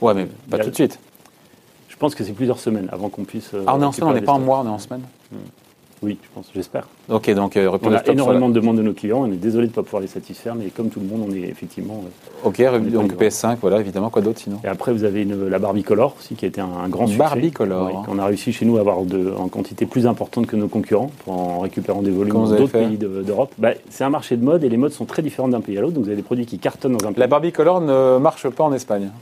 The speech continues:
Speaker 2: Elle marche moins bien, donc ça nous a
Speaker 1: D'accord.
Speaker 2: permis de récupérer des stocks.
Speaker 1: D'accord.
Speaker 2: Donc voilà, c'était une, une bonne opportunité pour nous.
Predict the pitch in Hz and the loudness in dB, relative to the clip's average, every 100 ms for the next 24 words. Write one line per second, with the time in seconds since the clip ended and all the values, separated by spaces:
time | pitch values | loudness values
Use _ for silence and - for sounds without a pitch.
0 | _ _ 120 123 143 170 - 160 139 117 | _ _ 0 4 4 2 0 2 2 2
1 | 117 117 - 113 113 104 117 139 117 - | -2 -10 -2 2 2 2 2 2 0 -2
2 | 117 113 107 - 98 - 101 98 92 95 | -2 -2 -2 -6 -6 -6 -6 -4 -6 -8
3 | - 92 95 85 92 101 127 127 117 - | -10 -8 -8 -10 -10 0 2 2 -2 -2
4 | 110 120 110 101 | -4 -4 -8 -8